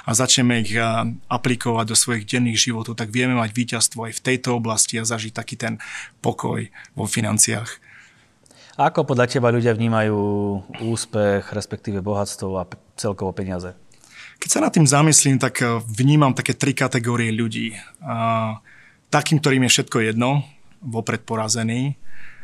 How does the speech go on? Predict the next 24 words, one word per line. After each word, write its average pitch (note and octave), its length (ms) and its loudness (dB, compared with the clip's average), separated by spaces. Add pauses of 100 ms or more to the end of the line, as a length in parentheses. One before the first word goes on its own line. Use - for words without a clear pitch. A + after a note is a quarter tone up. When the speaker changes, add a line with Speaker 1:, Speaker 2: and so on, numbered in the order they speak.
(320)
Speaker 1:
takí, C#3 320 2
ktorí A#2+ 320 0
vinia B2 400 2
všetko A#2+ 640 2
a A2 40 -6
všetkých B2 360 0
naokolo, A#2 640 -2 (400)
výhovorkári, A2+ 960 -4 (720)
alebo C3 320 4
takí, C#3 320 0
ktorí A#2+ 240 0
preberajú A#2+ 800 0
zodpovednosť A2 800 0
za A2 140 -4 (180)
svoj A2 320 0
život, A2 400 -4 (160)
výnimkári. A#2 880 -2 (480)
Speaker 2:
Ako B2+ 240 0
sa A2 400 0
môžem A2 640 0
ja A#2 240 6
alebo G#2 240 0
kdokoľvek G2+ 640 0
z - 80 -16